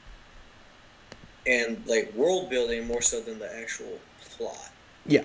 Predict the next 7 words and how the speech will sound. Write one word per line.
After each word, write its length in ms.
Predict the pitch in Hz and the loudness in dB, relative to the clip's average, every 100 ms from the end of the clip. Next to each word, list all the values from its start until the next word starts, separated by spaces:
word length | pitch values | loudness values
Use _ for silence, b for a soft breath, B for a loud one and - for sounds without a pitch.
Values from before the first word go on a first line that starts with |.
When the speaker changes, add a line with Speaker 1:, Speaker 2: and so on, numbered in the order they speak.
| - | 0
Speaker 1:
I 80 | 117 | -8
thought 280 | - 123 - | -8 -12 -8
the 80 | 120 - | -8 -8
plot 520 | - - 143 143 - | -14 -2 2 2 0
was 220 | 127 120 | -2 -2
very 640 | 123 127 123 120 117 113 110 - - - - | 2 2 4 2 0 -4 -8 -16 -20 -20 -16
meh. 360 | 113 117 127 | -8 0 2